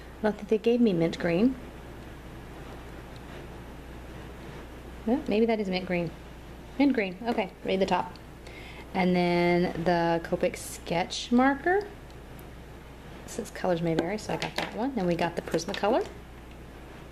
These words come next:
And the Derwent Tron, bleh, sorry, I cannot talk. The color pencil. And then we've got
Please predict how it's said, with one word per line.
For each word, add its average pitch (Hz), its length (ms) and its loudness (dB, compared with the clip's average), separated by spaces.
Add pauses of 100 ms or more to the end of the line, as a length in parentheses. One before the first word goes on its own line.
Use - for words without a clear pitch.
(240)
And 170 720 2
the 165 80 0
Derwent 175 340 2
Tron, - 580 0 (220)
bleh, 202 500 4 (180)
sorry, 214 240 -4
I - 20 -8
cannot 254 320 2
talk. - 280 -6 (880)
The 180 140 2 (120)
color 196 180 2
pencil. 214 440 0 (360)
And 180 280 0
then 175 160 4
we've 175 160 2
got 170 400 2